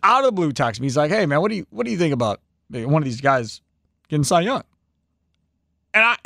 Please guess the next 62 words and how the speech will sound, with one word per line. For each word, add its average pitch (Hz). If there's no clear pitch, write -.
I 254
responded, 247
like, 226
"It's 240
not 302
gonna 277
happen. 240
<laughs> -
There's 240
no 277
way 196
they're 220
gonna 220
give 202
one 196
of 196
these 180
guys 165
a 147
Cy 131
Young." 98
And 202
at 185
that 262
point, 220
I, 220
he 185
said, 202
"Well, 190
who 208
do 240
you 226
think 226
it's 185
gonna 214
be?" 190
I -
said, 135
"Well, 143
it's 147
gonna 170
be -
Walker 180
Buehler 220
'cause 156
DeGrom's 175
hurt." 92
That, 165
that's 208
who 277
I 277
said 262
it 247
was 247
gonna 247
be, 262
like, 254
three 254
or 285
four 277
weeks 294
ago. 120